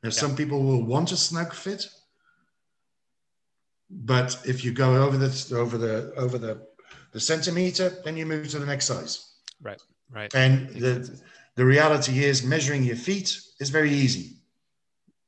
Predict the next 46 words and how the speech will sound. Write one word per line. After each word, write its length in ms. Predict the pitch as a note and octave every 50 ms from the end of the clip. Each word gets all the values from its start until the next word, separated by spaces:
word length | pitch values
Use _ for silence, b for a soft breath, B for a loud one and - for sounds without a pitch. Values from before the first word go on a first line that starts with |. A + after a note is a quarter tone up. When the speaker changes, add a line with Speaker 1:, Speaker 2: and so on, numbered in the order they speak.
| _ _ _ _ _ _ _ _ B B B B B _
Speaker 2:
Yeah, 180 | - A#2 D3+ D#3 - _
it's 300 | - A2+ - - - - _ _ _ _ _
Speaker 1:
It, 220 | - B2+ C3+ C3+ C#3+
it, 360 | D#3+ C#3+ C3 C#3+ C#3 C3+ D3
it's 440 | D3 C#3+ C#3 - - C3 A#2+ - -
one 200 | A#2 B2+ D#3+ D#3+
of 80 | D3+ C#3
the 60 | C#3+
easiest 400 | D3 D3 C#3+ C3 C3+ C#3 C3 C3
things 200 | D3+ D3 C#3+ C3+ C#3
to 60 | C#3+
do. 280 | F#3+ A3 A3 G#3+ G3 - B
Speaker 2:
<laughs> 40 | B B B B B B B B C3
Speaker 1:
You 100 | E3 D3+
put 200 | C3 F3 C3+ D3
your 100 | D3+ C3+
foot 220 | C3 G#3+ G#3+ F3+
on 80 | E3 D3+
the 80 | D3+
floor, 440 | C#3 C#3+ G#3 A3 G#3+ G#3 G3+ G3 F#3+
you 160 | F3+ C#3+ C3+
draw 360 | C3 B2+ C3+ D#3 E3+ D#3+ D#3 D3+
a 20 |
line 580 | D3 E3+ G3 F#3+ F3+ F3 E3+ D#3+ D3+ C3+ B2+ B B B B
where 120 | - D3 D3
your 140 | C#3+ C#3
toe 280 | C3+ C3+ G3+ G3+ G3 F#3+
is, 200 | F#3 F3+ F3 D#3
a 200 | C#3 C3 C3 D3+
line 200 | E3+ F3 E3 D#3
where 120 | D3+ C#3+
your 200 | C3+ C3+ C3+ B2 C3 B B B B B B
heel 260 | - G#3+ A3 G#3+ G3+
is, 480 | G3+ G3 G3 F#3+ - - B B B B B B B _
you 80 | C#3 C3
draw 180 | C#3+ D#3 D3+ C#3+
a 60 | D3
line 240 | E3+ F3 E3+ E3+ D#3
on 140 | D3+ D#3
either 260 | F3+ F#3 F3+ E3 D#3 C#3
side 360 | - - E3 D#3 D3 C#3+ C#3
of 120 | C3+ B2+
your, 140 | C3 B2+ A#2+ A#2+ -
your, 240 | - B2 A#2+ A#2+ A#2+ A#2 - _ b b b b b
your 120 | - B2 C3
foot, 340 | C3 - A3 G#3+ G#3+ -